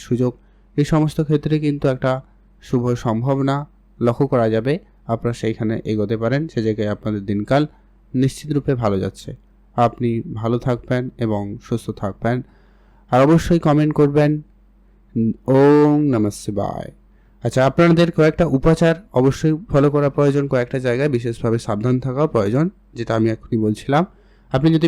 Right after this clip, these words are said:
বিশেষ করে মহিলা হন, আপনি আপনার স্বাস্থ্যে একটু বিশেষ খেয়াল রাখবেন। আর আপনারা যদি অসুস্থ রয়েছেন সেক্ষেত্রে ইমপ্রুভমেন্ট থাকবে, কিন্তু ইমপ্রুভমেন্টের জায়গায় যদি আরও বেশি সমস্যা হচ্ছে তাহলে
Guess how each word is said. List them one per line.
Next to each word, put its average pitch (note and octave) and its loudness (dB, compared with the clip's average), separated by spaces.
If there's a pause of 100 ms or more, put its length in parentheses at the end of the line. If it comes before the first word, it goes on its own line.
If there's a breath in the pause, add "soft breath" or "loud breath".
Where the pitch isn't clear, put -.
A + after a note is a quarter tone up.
বিশেষ D3+ 0
করে D#3 2 (100)
মহিলা D3 2
হন, D3 2 (160)
আপনি - -6 (100)
আপনার C3 -6
স্বাস্থ্যে A#2+ -4
একটু C3+ -6 (100)
বিশেষ B2 -2 (120)
খেয়াল A2+ -4
রাখবেন। B2 0 (880 soft breath)
আর B2 2
আপনারা D3 0
যদি D3 2 (100)
অসুস্থ - -2
রয়েছেন C3 0 (180)
সেক্ষেত্রে C#3 -2
ইমপ্রুভমেন্ট C3 0
থাকবে, G2 -2 (140)
কিন্তু C3 0 (540 soft breath)
ইমপ্রুভমেন্টের D#3 2
জায়গায় D3+ 0
যদি D3 -2 (140)
আরও C3+ 4
বেশি D3+ -2
সমস্যা C#3 -2
হচ্ছে C#3 -2
তাহলে B2+ -4